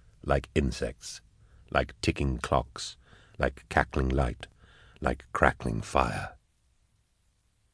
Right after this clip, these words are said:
You're here now, a voice. Isn't this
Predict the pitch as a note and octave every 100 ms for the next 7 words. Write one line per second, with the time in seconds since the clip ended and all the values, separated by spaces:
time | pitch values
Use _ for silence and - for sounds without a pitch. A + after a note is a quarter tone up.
0 | _ _ _ _ _ _ - C#2+ - -
1 | - B1+ A#1 A1 G#1 G#1 G1+ - - G1+
2 | - - - _ _ - - - _ -
3 | C2+ C2 A1 - - - _ - - -
4 | - - - - - - - - - -
5 | - - - - - -